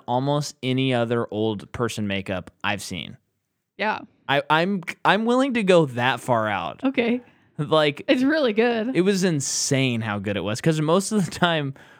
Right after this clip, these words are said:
Speaker 1: when you have a recognizable actor and they're old, it's just kinda like,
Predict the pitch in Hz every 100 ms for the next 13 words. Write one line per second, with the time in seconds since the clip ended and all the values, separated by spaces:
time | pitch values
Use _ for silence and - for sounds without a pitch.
0 | - 156 151 156 147 139 147 135 123 131
1 | 127 95 110 127 143 131 123 110 - 101
2 | 117 147 165 - _ - 135 170 175 170
3 | 151 127 98